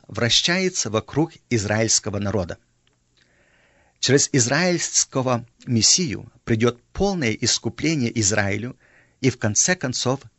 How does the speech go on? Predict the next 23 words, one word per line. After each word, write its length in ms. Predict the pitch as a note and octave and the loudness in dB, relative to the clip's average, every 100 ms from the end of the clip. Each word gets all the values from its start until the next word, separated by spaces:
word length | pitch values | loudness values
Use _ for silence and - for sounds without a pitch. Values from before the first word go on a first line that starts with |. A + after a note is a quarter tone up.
| - | -6
для 160 | G2+ | -2
всего 440 | G2 G2+ F#2 A2 - | 0 0 0 -2 -2
мира. 380 | A2 F#2 - _ _ _ _ _ _ _ - _ _ _ _ _ - | -4 -4 -8 _ _ _ _ _ _ _ -20 _ _ _ _ _ 0
Ещё 380 | C3+ - A3 A3 | 2 4 2 0
интересный 580 | F3+ - E3 E3+ - D3 | -4 -2 -2 0 -2 -4
поворот 420 | A#2+ B2 D3 D#3 | -2 0 0 0
событий 480 | - G#2+ D3 D3+ A2+ | 0 2 0 0 -4
относительно 720 | A2 - A2 - E3+ A2+ A2 | -4 -4 -2 -2 -2 -4 -4
плана 320 | G#2+ C#3 C#3+ | -2 -4 -2
этого 440 | - C3 A#2 G#2+ | 0 -2 -2 -4
Амана 440 | G#2 G2+ G2 A2 A#2+ _ - - - | -4 -4 -2 -4 -8 _ -20 -20 -8
для 340 | G#2+ C#3+ E3 - - _ _ | 2 4 2 -4 -20 _ _
избрания 800 | C3+ A#2 G2 E3 F#3+ E3+ D#3 D3 _ _ _ - | 0 0 2 0 0 0 -2 -4 _ _ _ -6
лучшего 520 | A#2+ G3 - B2 A2 | 0 0 2 0 0
дня 280 | G2 A2+ D#3+ | 0 0 -2
для 180 | A#2+ A#2 | 0 2
его 220 | G#2 B2 | 2 0
дьявольских 680 | G2+ B2+ D#3 C#3 - B2+ - | 0 -2 -2 0 -2 -4 -6
планов. 360 | A#2 F#2 - _ _ _ _ _ - - _ - | -2 -2 -4 _ _ _ _ _ -20 -20 _ 2
Это 220 | E3 E3+ | 2 2
произошло 640 | D#3 C#3 A#2 A#2 - D#3 | -2 0 2 0 0 -2
в 60 | D#3 | 0
результате 680 | B2+ G#2+ G#2 - E3+ - | 0 0 -2 -2 -6 -6